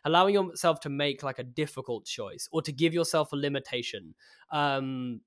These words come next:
like, Unati always talks about it, and I completely agree. Give yourself a flaw.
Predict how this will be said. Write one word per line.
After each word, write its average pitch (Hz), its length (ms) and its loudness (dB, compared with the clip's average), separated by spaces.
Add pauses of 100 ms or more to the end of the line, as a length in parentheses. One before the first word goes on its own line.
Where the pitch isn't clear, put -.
(340)
like, 156 200 0
Unati 160 380 6
always 135 160 -2
talks 127 220 -8
about 117 200 -6
it, 110 220 -4
and 131 140 -4
I 127 120 0
completely 135 540 -2
agree. 123 300 -6 (340)
Give 208 220 2
yourself 226 380 2
a 175 80 -4
flaw. 160 480 -4